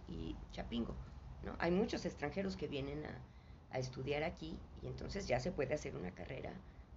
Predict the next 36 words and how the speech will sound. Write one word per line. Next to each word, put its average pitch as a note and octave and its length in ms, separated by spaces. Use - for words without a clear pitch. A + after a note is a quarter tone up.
profesional - 600
para - 220
curar - 300
con F#3+ 140
hier-, A3 200
y C#4 100
también C#4+ 360
creo, B3 320
mi A3 140
amor, F#3 300
que F#3 340
los F#3 160
seres - 280
humanos F#3 540
somos G3 320
de F#3 80
muy F3+ 240
distintos F#3 440
colores - 420
y F#3 40
sabores - 560
y G3+ 120
que G3+ 200
lo G3 100
importante G3 560
es A#3+ 140
lo G3 140
que G3+ 120
tú B3+ 260
sientes C4 540
que F3 100
te F3 140
hace F#3 220
bien E3+ 280
a - 60
ti. - 140